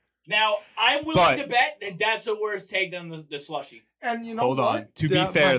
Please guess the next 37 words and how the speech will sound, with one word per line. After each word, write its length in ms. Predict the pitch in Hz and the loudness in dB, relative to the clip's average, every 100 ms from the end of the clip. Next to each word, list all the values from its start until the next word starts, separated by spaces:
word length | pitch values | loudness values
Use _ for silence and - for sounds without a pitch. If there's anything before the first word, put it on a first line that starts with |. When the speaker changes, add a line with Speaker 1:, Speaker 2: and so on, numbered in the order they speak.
| 117 | 2
Speaker 2:
though, 60 | |
to 80 | 110 | 0
Speaker 4:
worse 240 | - 170 151 | 0 0 2
Speaker 2:
be 80 | 147 | 0
Speaker 4:
than 40 | |
the 60 | 165 | 2
Speaker 2:
fair. 180 | 139 117 | 2 0
Speaker 4:
slushie, 340 | 113 156 156 | -4 -8 0
Speaker 3:
At 200 | 277 277 | 2 2
Speaker 4:
dude. 120 | - | -2
Speaker 3:
fucking 440 | 143 302 339 359 262 | 0 0 -2 -6 -6
six? 760 | - - 160 - - - - _ _ - - - - - - _ _ _ _ _ _ - | -8 -10 -6 -6 -8 -16 -18 _ _ -16 -16 -18 -20 -20 -20 _ _ _ _ _ _ -8
At 200 | 220 226 | -8 -6
six, 320 | - 311 - | -8 -8 -8
it's 120 | - | -12
a 40 | 202 | -6
worse 320 | 226 277 - | -4 -4 -6
take 280 | 285 285 277 | -10 -10 -12
than 160 | 233 | -16
two, 400 | - 254 233 170 | -16 -14 -10 -10
cherry 320 | - 226 208 202 | -10 -12 -12 -10
limeade. 400 | 185 160 - - | -10 -12 -12 -8
Speaker 4:
Six 380 | - 285 - | -2 -2 -2
is 140 | 226 185 | -6 -2
knocking 360 | 214 233 233 | 2 2 2
on 140 | 214 196 | 0 0
the 80 | 170 | 0
door 260 | 180 196 | 2 4
of 80 | 180 | 4
the 80 | 160 | 4
Hall 240 | 180 165 | 4 2
of 80 | 131 | 2
Fame, 340 | 190 202 165 | -2 -2 -2
dude. 320 | 139 135 139 143 | 0 -2 -2 -4
Speaker 2:
So 320 | 180 - - | 2 2 2
Speaker 1:
Dude, 100 | - _ _ - | -2 _ _ -2
dude, 300 | 196 170 | 0 0